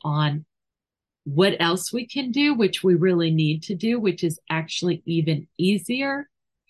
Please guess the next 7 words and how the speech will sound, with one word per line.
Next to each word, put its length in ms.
But 240
notwithstanding 1200
the 200
fact 580
that 320
the 180
vet 540